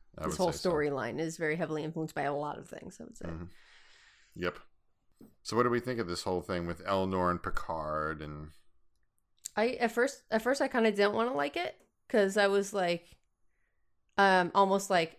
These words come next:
Speaker 2: "Well, wait, Picard," it, it felt like Picard had this son that I didn't know about, and I was like, "Excuse me? I know everything about Picard."
Speaker 1: Mm.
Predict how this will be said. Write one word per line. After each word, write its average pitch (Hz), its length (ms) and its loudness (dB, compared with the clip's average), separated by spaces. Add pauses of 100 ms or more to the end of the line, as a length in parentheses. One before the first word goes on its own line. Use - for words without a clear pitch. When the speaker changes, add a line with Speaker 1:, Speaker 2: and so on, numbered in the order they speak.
(100)
Speaker 2:
"Well, 208 140 2
wait, 202 260 0
Picard," 202 480 4
it, 214 140 2
it 214 200 6
felt 233 160 6
like 240 140 2
Picard 202 320 4
had 196 160 0
this 185 200 0
son 175 300 6
that 165 100 2
I 165 100 4
didn't 160 220 0
know 151 140 2
about, 139 300 4
and 147 120 2
I 139 100 2
was 156 200 -2
like, 139 400 -4
"Excuse 185 480 -2
me? 262 460 0
I 196 160 2
know 202 180 2
everything 226 320 0
about 151 220 -2
Picard." 120 440 -2 (280)
Speaker 1:
Mm. 87 340 -6